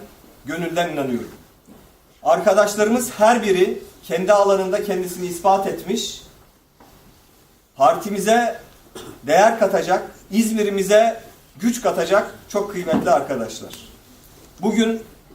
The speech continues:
e, hem dün akşam hem bugün sabah Sayın Başbakanımızla görüştüm. En son talimatları aldım. E, İzmir'le ilgili seçim stratejimizi de, e, ana hatlarıyla,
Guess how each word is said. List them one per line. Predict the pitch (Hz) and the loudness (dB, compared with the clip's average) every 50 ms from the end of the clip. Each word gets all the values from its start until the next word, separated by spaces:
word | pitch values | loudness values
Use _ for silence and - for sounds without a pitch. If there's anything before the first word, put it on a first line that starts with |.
| - - | -12 -8
e, | 139 143 143 143 143 135 135 135 131 - - - | -4 -2 0 0 0 0 0 -4 -6 -8 -6 -2
hem | 185 208 214 196 175 | 0 0 0 0 0
dün | 214 202 | 0 2
akşam | 196 190 - - 214 202 208 208 196 | 2 2 2 0 0 0 0 0 -2
hem | 185 185 190 180 185 | -4 -4 -4 -4 -4
bugün | 185 180 185 180 | -4 -4 -4 -2
sabah | - 175 175 196 202 202 | -2 0 0 2 0 0
Sayın | - - 180 180 175 180 | -2 -4 -6 -4 0 2
Başbakanımızla | 185 185 185 - 151 - 160 156 156 151 143 143 147 | 2 2 0 -2 -6 -6 -6 -6 -6 -8 -8 -6 -6
görüştüm. | 143 156 170 180 175 180 - 202 202 226 - - - - - _ _ _ _ _ - | -6 -4 -2 -4 -4 -4 -4 -4 -4 -4 -6 -8 -14 -18 -20 _ _ _ _ _ -2
En | 165 202 208 | -2 0 0
son | 196 185 170 165 - | 0 -2 -4 -2 2
talimatları | 175 165 170 165 170 160 156 156 156 147 156 156 | 4 4 4 4 4 2 0 0 0 2 4 4
aldım. | 165 170 170 175 208 220 233 - - - - _ _ _ _ _ _ - | 6 4 4 0 -4 -6 -6 -8 -12 -20 -20 _ _ _ _ _ _ -10
E, | 143 147 151 147 139 139 131 127 - 175 | -4 -2 0 0 0 0 -2 -4 -6 -6
İzmir'le | 202 202 185 185 185 185 170 170 170 170 | -6 -6 -4 -4 -4 -4 -2 -4 -4 -4
ilgili | 170 170 180 185 | -4 -4 -6 -6
seçim | 185 - 190 - - 196 185 | -6 -6 -8 -8 -8 -8 -8
stratejimizi | - - 170 170 170 175 165 170 180 180 175 185 180 | -10 -12 -12 -10 -10 -8 -6 -6 -6 -4 -4 -4 -2
de, | 170 143 - - - - - - _ _ _ 143 | -2 -2 -2 -4 -6 -14 -20 -20 _ _ _ -12
e, | 143 143 147 | -10 -4 -2
ana | 156 160 180 175 | 0 2 4 4
hatlarıyla, | 170 - - - 147 147 143 139 135 127 117 | 4 2 0 -4 -6 -4 -4 -2 -2 -4 -6